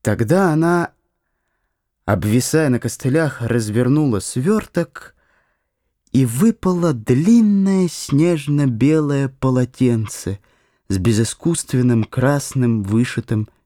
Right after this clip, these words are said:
петухом. Так вот, что она прятала под подушку на осмотрах. То-то, я помню,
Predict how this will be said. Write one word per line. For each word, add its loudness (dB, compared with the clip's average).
петухом. -6
Так -4
вот, 0
что -2
она 2
прятала -2
под -8
подушку -2
на 0
осмотрах. -2
То-то, 0
я 2
помню, 0